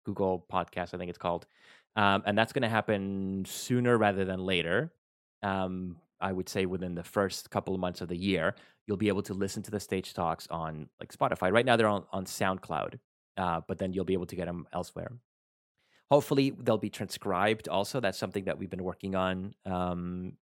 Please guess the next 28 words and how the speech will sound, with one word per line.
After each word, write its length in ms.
you 160
have 100
to 60
understand, 400
Bellingcat 300
is 120
tiny. 520
There's 220
only 180
about 220
thirty 260
of 120
us. 340
We're 180
all 120
doing 420
a 60
hundred 360
different 340
things, 460
and 140
so 160
it's 140
hard 260
for 120
us 180
to 100
m-, 180